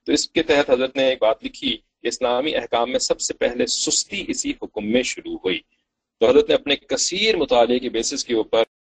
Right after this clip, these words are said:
جو علم ہے، مطالعے کی کثرت ماشاءاللہ اتنی ہے، آ، مولانا مفتی محمد شفیع رحمۃ اللہ علیہ کی، کہ اگر آپ ان کی باتیں پڑھیں اور ان کے بارے میں باتیں پڑھیں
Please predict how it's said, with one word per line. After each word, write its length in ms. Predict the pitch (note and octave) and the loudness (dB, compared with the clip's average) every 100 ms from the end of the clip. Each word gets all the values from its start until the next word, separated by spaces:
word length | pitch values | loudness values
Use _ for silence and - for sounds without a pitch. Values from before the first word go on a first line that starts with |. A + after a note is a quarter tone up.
| _ - - _ - | _ -14 -14 _ 2
جو 280 | A2 G#2+ G2 | 4 6 4
علم 220 | B2+ C3+ A#2+ | 0 0 0
ہے، 100 | A2+ | 0
مطالعے 380 | A2 G#2+ A#2 | 2 2 2
کی 100 | A#2+ | -2
کثرت 420 | A#2 D3 - D3+ B2 | -2 0 2 2 2
ماشاءاللہ 360 | A#2+ A#2+ A2+ | 0 0 2
اتنی 520 | A2 C#3 - F#3+ F#3 | 2 0 -2 0 2
ہے، 160 | D3 C#3 | 4 4
آ، 80 | C3 A2 A2 G#2+ G2+ F#2+ F#2+ F2 | 4 0 -6 -6 -4 -6 -8 -12
مولانا 400 | F2+ F2+ G#2 G#2+ | -14 -8 0 2
مفتی 240 | G#2+ - A2+ | 0 -2 0
محمد 100 | A2 | 0
شفیع 240 | - F3+ | 2 2
رحمۃ 100 | D#3+ C3+ | 4 2
اللہ 180 | A#2+ | 2
علیہ 220 | A#2 A2+ A#2 | 4 4 0
کی، 260 | - C#3 D#3+ - _ | -2 -2 -4 -12 _
کہ 100 | - | 2
اگر 200 | C4+ - | 6 6
آپ 200 | D3+ - | 6 4
ان 120 | B2+ | 0
کی 120 | C#3 | 0
باتیں 320 | G#2+ G#2+ - | 2 2 2
پڑھیں 560 | A#2+ A2 A#2 C3 C3 C3 | 0 0 0 -2 0 0
اور 240 | - A#2 | 2 2
ان 180 | - A#2+ | 2 -6
کے 160 | - B2 - | -4 -4 0
بارے 300 | G2 C#3 F#3+ | 2 4 4
میں 120 | F3 | 2
باتیں 260 | A2 G#2+ G#2+ | 2 0 -2
پڑھیں 400 | - G#2 A#2+ C#3+ | -4 -2 0 0